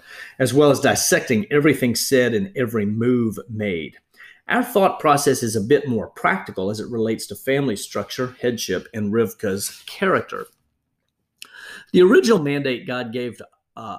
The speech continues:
Adam and Chava was to be fruitful and multiply. They were also told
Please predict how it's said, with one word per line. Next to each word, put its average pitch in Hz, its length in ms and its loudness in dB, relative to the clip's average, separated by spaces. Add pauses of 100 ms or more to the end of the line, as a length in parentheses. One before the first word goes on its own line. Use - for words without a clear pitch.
(100)
Adam 131 380 -2
and 120 160 -6
Chava 117 640 -4
was 123 200 -2
to 120 80 -6
be 104 120 -8
fruitful 180 600 0
and 127 140 -10
multiply. 127 640 -2 (580)
They 135 140 0
were 139 180 2
also 165 360 -2
told 156 560 0